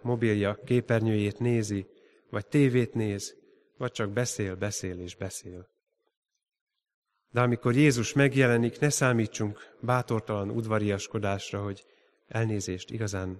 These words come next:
nem akarok zavarni”. Épp ellenkezőleg. Amikor Krisztus megjelenik, életünk minden zaja leáll. Leáll az internet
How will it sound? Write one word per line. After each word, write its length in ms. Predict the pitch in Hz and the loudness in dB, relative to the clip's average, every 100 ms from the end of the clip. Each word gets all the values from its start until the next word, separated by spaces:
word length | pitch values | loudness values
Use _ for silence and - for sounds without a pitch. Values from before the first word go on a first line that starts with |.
| 104 | -6
nem 140 | 107 | -6
akarok 280 | 98 95 90 | -6 -8 -8
zavarni”. 580 | 95 95 92 87 90 90 _ _ _ _ _ _ _ _ _ _ _ - | -8 -6 -8 -8 -12 -14 _ _ _ _ _ _ _ _ _ _ _ 0
Épp 220 | 135 - | 0 2
ellenkezőleg. 1000 | 135 127 110 101 95 95 90 87 87 - _ _ _ _ _ _ _ _ _ | 2 4 2 -2 -4 -4 -6 -8 -12 -20 _ _ _ _ _ _ _ _ _
Amikor 380 | 131 135 147 135 | 2 4 6 6
Krisztus 440 | 147 175 - 139 | 6 4 6 2
megjelenik, 840 | - 156 147 147 131 120 117 - - - - - - _ _ _ | 6 6 8 8 8 6 2 -2 -18 -20 -20 -20 -20 _ _ _
életünk 540 | 151 160 127 127 110 | 4 6 6 4 2
minden 400 | 127 147 131 110 | 6 6 6 4
zaja 280 | 107 113 104 | 4 4 4
leáll. 520 | 101 98 90 87 90 - - _ _ _ _ _ _ _ | 4 2 0 -4 -10 -14 -20 _ _ _ _ _ _ _
Leáll 340 | - 139 127 110 | 4 8 8 6
az 160 | 107 | 4
internet 840 | 156 156 - 127 117 110 104 - | 6 6 6 4 4 2 0 -10